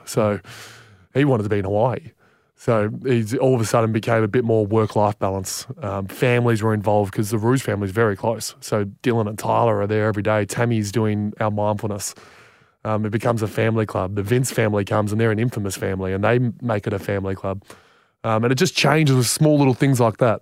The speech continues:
Like, yeah, he was a smart tactician and also a pretty good coach. Um, but it was the subconscious things that he did that he probably didn't even know he was doing. He just wanted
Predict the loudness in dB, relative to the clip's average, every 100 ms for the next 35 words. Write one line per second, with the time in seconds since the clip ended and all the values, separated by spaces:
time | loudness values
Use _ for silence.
0 | 0 0 -2 -14 -12 0 4 4 4 2
1 | 2 2 2 0 2 0 2 0 2 2
2 | 0 2 0 0 -2 -2 0 -2 -2 -16
3 | -20 -20 -20 _ _ -6 -2 -2 -4 -8
4 | -14 -4 0 2 0 0 0 0 -2 0
5 | 0 0 -2 -2 -4 -4 -2 -4 -2 0
6 | 2 2 2 2 2 2 2 2 2 2
7 | 0 0 0 2 2 4 2 0